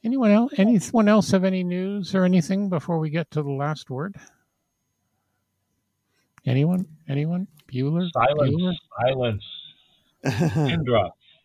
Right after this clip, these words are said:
Speaker 1: Pin drop. Jeff is sanding. Jeff is sanding.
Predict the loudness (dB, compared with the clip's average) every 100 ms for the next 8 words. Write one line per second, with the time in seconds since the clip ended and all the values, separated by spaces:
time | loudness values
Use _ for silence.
0 | _ _ _ -4 0 0 0 -4 -6 -12
1 | -14 0 2 4 2 2 4 2 -2 -12
2 | _ -14 -8 -6 -4 -4 -4 -2 -2 -6